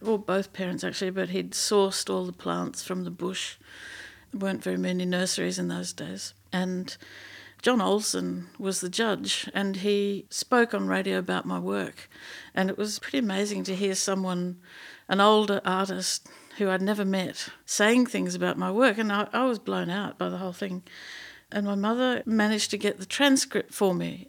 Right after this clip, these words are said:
So I've still got it. So it's this marvellous little bit of writing from when I was thirteen. So I think that actually helped.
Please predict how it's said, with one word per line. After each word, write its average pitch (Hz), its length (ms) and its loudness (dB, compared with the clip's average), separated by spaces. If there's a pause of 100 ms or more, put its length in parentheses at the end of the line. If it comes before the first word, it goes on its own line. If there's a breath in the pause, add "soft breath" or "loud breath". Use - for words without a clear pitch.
(520 loud breath)
So - 160 -4
I've 220 80 -2
still - 180 2
got 226 220 0
it. - 200 -6 (280 loud breath)
So 202 320 2
it's - 180 -4
this 214 220 -2
marvellous 226 1000 2
little 220 300 6 (120)
bit 226 120 6
of 202 160 0
writing 196 520 0
from 190 240 -2
when 190 140 -2
I 180 80 -2
was 175 140 -4
thirteen. 170 580 -4
So 175 280 -4 (500 loud breath)
I 247 140 4
think 349 280 2
that 214 240 0
actually 185 380 -2
helped. - 460 -6